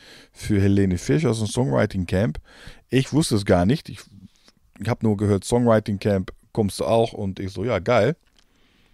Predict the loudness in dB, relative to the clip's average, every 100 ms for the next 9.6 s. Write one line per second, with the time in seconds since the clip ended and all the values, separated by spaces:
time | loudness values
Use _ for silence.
0 | _ _ -20 _ _ -2 0 0 2 2
1 | 2 0 -2 -2 -4 -2 -2 -2 -4 -8
2 | -8 -10 -12 -10 -8 -10 -12 -12 -8 -6
3 | -4 -4 -4 -6 -4 -2 -2 -4 -12 _
4 | _ _ -8 -4 -4 -2 0 0 0 -2
5 | _ -14 -10 -8 -4 -2 -2 0 -2 -4
6 | -8 _ _ -20 -16 -12 -2 2 4 4
7 | 0 0 0 0 0 -2 -2 -4 -2 -2
8 | -4 -4 -4 -2 -2 -4 -4 -4 -2 -4
9 | -6 -4 -4 -4 -6 -10